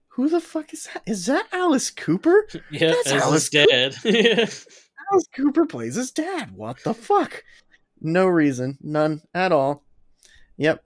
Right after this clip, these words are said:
Speaker 1: So there's a whole lot of no reason, none at all in this movie. And, uh, I think I, it goes without saying that if I had this disc by itself,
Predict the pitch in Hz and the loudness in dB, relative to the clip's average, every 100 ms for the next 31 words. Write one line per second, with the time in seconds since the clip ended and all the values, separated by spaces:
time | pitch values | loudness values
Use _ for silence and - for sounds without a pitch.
0 | _ - - 151 147 143 165 165 175 175 | _ -12 2 4 4 4 2 2 0 2
1 | 170 165 156 160 156 160 147 151 143 147 | 4 2 2 2 2 0 0 -2 0 0
2 | 143 135 135 131 127 135 - 123 117 123 | 2 2 2 2 -2 -6 -6 -6 -4 -6
3 | 139 _ _ _ _ _ _ 113 120 117 | -8 _ _ _ _ _ _ -6 -4 -2
4 | 113 113 117 - _ - 113 107 101 82 | -4 -6 -8 -10 _ -14 -10 -8 -8 -10
5 | 67 69 - _ _ _ _ _ - 131 | -12 -14 -20 _ _ _ _ _ -10 -10
6 | 110 135 135 127 - 117 - - 127 123 | -6 -4 -2 -2 -2 -6 -4 -4 -4 -2
7 | 127 127 - 151 151 135 127 107 120 127 | -4 -4 0 0 0 0 -2 -2 -2 0
8 | 127 131 127 123 127 - 127 120 - 131 | 0 0 -4 -6 -8 -6 -4 -4 -2 -2
9 | 135 | -2